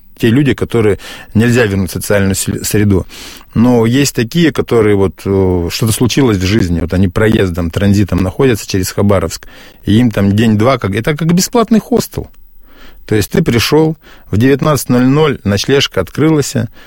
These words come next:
а, в двадцать ноль ноль ужин, ты переночевал,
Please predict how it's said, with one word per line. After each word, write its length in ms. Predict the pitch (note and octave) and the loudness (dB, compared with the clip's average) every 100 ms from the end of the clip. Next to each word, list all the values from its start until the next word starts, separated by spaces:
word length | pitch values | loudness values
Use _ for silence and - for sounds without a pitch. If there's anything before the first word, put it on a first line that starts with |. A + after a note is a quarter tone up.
| - - | -20 -6
а, 140 | F#2+ F#2 | 0 0
в 100 | F#2+ | 2
двадцать 300 | A#2+ B2 - | 2 0 0
ноль 160 | A#2 | 0
ноль 220 | A2+ G#2+ A#2+ | 2 0 0
ужин, 420 | D#3+ C#3 A#2 G#2 - | 0 0 0 -2 -4
ты 120 | - | -2
переночевал, 800 | B2+ G#2 G#2+ G2 - A2+ E3 F3 | 0 2 0 0 0 2 2 0